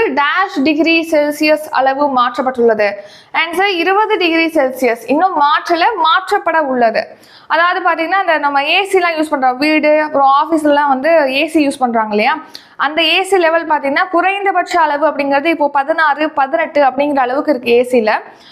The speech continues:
இப்போ என்ன பண்ணிருக்காங்கன்னா, அந்த குறைந்தபட்ச அளவே இனிமே இருபது தான் இருக்கும், இருபது டிகிரி செல்சியஸ் தான் குறைந்தபட்ச அளவா இருக்கும் அப்படிங்கிற மாதிரி அதை மாற்றப்போவதாக தெரிவிச்சிருக்காங்க. So, அந்த புதிய கட்டுப்பாடு உடனே வராது, ரெண்டாயிரத்தி ஐம்பதாம் ஆண்டுக்கு அப்புறமா இந்த புதிய கட்டுப்பாடு அப்படிங்கிறது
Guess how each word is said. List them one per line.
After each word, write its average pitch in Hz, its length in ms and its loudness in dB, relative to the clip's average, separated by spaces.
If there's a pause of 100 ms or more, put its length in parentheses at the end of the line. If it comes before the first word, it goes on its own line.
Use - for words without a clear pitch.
(300)
இப்போ 339 220 -2
என்ன 381 180 -2
பண்ணிருக்காங்கன்னா, 359 540 0
அந்த 311 180 -2
குறைந்தபட்ச 370 680 0
அளவே 294 340 0 (140)
இனிமே 320 220 0 (140)
இருபது 349 380 0
தான் 330 180 2
இருக்கும், 254 360 0
இருபது 311 340 0
டிகிரி 285 320 0
செல்சியஸ் 262 400 0
தான் 330 160 -2
குறைந்தபட்ச 302 580 -2
அளவா 254 260 0 (100)
இருக்கும் 240 260 0
அப்படிங்கிற 247 400 0
மாதிரி 226 180 0 (140)
அதை 311 160 0 (500)
மாற்றப்போவதாக 339 1000 0
தெரிவிச்சிருக்காங்க. 254 760 -2
So, 294 140 0
அந்த 277 220 -4
புதிய 381 360 2
கட்டுப்பாடு 330 540 0
உடனே 330 360 0
வராது, 277 320 0 (480)
ரெண்டாயிரத்தி 370 460 0 (100)
ஐம்பதாம் 381 520 0
ஆண்டுக்கு 311 280 -2
அப்புறமா 320 320 -2
இந்த 339 180 0
புதிய 302 160 2 (120)
கட்டுப்பாடு 285 460 0
அப்படிங்கிறது 240 440 0